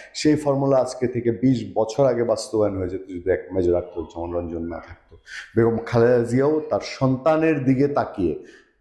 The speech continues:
তিনিও কনফিউজড হয়ে গেছিলেন, তিনি দেশের বাইরে চলে গেছিলেন। এই মেজর আখতারুজ্জামান রঞ্জন তার নিজের জীবনের বাজি রেখে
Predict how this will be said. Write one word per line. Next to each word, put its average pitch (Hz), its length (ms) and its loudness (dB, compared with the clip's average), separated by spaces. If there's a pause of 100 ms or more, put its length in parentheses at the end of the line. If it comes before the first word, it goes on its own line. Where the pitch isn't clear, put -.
(120)
তিনিও 160 300 4
কনফিউজড 117 760 0
হয়ে 92 120 4
গেছিলেন, 80 500 -4 (180)
তিনি 104 140 2
দেশের 95 300 2
বাইরে 113 300 2
চলে 135 260 2
গেছিলেন। 95 380 -2 (320)
এই 131 160 4
মেজর 120 300 2
আখতারুজ্জামান 98 640 -2
রঞ্জন 98 360 0
তার 92 160 0
নিজের 90 460 -2
জীবনের 110 720 2
বাজি 95 440 2
রেখে 98 640 -2